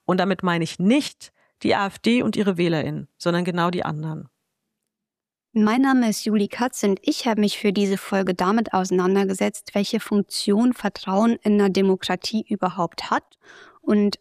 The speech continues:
Speaker 2: habe für diese Folge mit einigen engagierten Menschen in M V gesprochen, denen grad für ihre Ideen und für ihr Engagement Sicherheitsnetze wegbrechen.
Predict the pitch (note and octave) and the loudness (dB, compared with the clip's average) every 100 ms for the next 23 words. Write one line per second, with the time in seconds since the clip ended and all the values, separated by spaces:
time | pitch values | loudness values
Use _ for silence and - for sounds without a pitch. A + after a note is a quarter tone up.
0 | G#3 F#3+ - C4+ D#4+ A#3 G#3 G3 - G3+ | -6 -8 -2 0 0 0 -2 -4 -2 0
1 | G#3+ G#3+ G3+ - G3 B3 A#3 G3+ G3+ G3+ | 2 2 2 0 0 2 2 2 2 2
2 | G3 G#3 G3+ G3+ G3 G#3 A3+ - G#3+ G3 | 0 0 -2 0 2 2 0 -2 -2 -2
3 | F#3 F#3 - G3 A3+ C4 - - A3+ - | -4 -4 -6 -2 -2 -2 -4 -4 -6 -4
4 | A3 A3 - - - - A3 A3 G3+ G#3 | -6 -6 -12 -20 -18 -2 2 2 2 0
5 | F#3+ F#3 - - G#3+ G#3 G#3 F#3+ - F#3 | 0 0 -6 -4 0 2 0 0 -2 0
6 | A3 A#3 A#3+ A3+ G3+ F#3+ - F#3 F3+ - | 2 2 2 2 0 0 0 0 2 2
7 | F#3+ F#3+ F3+ - G3+ G3+ G3+ G3 G3+ F#3+ | 2 2 0 0 0 0 -2 -2 -2 -2
8 | G3 F#3+ F#3 - F3+ - G3 E3+ - - | -2 -2 -2 0 0 0 -2 -4 -8 -10
9 | F#3+ - | -10 -10